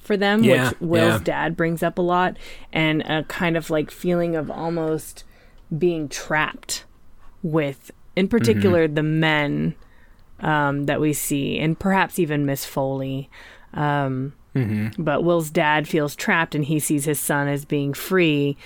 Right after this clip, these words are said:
Speaker 1: <laughs> which is funny because Jim sees himself as kinda trapped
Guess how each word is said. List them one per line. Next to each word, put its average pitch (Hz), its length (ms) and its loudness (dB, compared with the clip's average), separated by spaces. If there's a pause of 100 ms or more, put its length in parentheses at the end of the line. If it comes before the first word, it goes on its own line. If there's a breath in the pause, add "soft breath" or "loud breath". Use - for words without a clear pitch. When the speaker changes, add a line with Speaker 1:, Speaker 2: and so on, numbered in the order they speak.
(380 loud breath)
Speaker 1:
<laughs> - 420 0
which 180 220 0
is 175 140 -2
funny 285 220 4
because 175 380 0
Jim 202 280 2
sees 170 340 2
himself 190 560 0
as 135 240 -2
kinda 139 280 -2
trapped - 760 -2